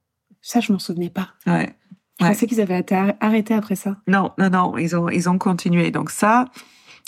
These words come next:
Speaker 2: c'est un accident, le mort de Tammy.
Speaker 1: <gasps> Mais quelle honte !
Speaker 2: Voilà. Donc, euh, ils vont prendre une petite pause en restant discrets, euh, genre six mois.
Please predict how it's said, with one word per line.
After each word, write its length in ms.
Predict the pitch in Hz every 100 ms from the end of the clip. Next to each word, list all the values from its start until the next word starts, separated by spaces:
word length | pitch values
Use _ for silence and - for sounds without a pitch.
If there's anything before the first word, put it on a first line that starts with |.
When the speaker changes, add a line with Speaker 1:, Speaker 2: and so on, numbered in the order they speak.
| 175
Speaker 2:
c'est 160 | 185
un 80 | 175
accident, 460 | 220 240 240 180 220
le 100 | 208
mort 220 | 170 185
de 80 | 185
Tammy. 340 | - 160 156 269 285
Speaker 1:
<gasps> 180 | 254 202
Mais 100 | 190
quelle 400 | - 214 202 196 -
honte ! 460 | 294 330 285 - - -
Speaker 2:
Voilà. 420 | 180 156 156 - _ - - - - _
Donc, 380 | 208 214 214 214 -
euh, 140 | 202 202
ils 100 | 196
vont 160 | 226
prendre 200 | 226 254
une 140 | 269 214
petite 360 | 294 285 269 -
pause 300 | 226 247 196
en 220 | 180 175
restant 320 | 190 190 214
discrets, 560 | 190 190 - - 208 214
euh, 120 | 156
genre 240 | 151 151 151
six 180 | 226
mois. 300 | 190 170 -